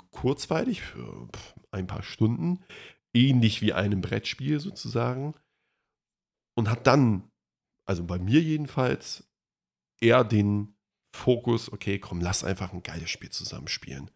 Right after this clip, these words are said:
Und weniger, oh, ich schalte jetzt das frei und schalte das frei und, äh, grinde jetzt hier, bis es nicht mehr geht und so.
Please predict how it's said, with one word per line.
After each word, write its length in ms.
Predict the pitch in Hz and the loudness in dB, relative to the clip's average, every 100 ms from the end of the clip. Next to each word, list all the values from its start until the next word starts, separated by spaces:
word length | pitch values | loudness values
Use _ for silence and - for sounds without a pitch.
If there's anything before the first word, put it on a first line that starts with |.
| _ _ _ _ 113 | _ _ _ _ -2
Und 120 | 90 | 2
weniger, 400 | 95 98 78 69 | 2 2 0 -4
oh, 160 | 90 | -6
ich 240 | 90 - - | -6 -10 -10
schalte 440 | - - 107 - | -10 -6 -4 -2
jetzt 200 | 104 - | -4 -2
das 180 | 113 - | -4 -4
frei 460 | 107 - 104 107 90 | -8 -6 -4 -2 -2
und 200 | 98 90 | -4 -4
schalte 240 | 101 92 | -6 -4
das 180 | - - | -6 -6
frei 380 | - 90 98 - - - - | -6 -2 -2 -4 -12 -16 -14
und, 340 | - 113 107 - | 0 2 2 -2
äh, 560 | 78 90 90 87 87 92 | -6 -4 -2 -2 -4 -4
grinde 440 | 127 101 110 120 117 | -2 0 2 6 6
jetzt 260 | 107 104 | 6 2
hier, 320 | - 127 113 | 8 12 12
bis 540 | 107 - 139 135 - - | 10 8 8 8 2 -2
es 200 | 113 127 | 0 4
nicht 200 | 120 98 | 4 6
mehr 140 | 110 | 4
geht 460 | 95 120 120 120 104 | 4 4 6 4 4
und 160 | 104 | 2
so. 300 | 104 107 107 | 6 6 6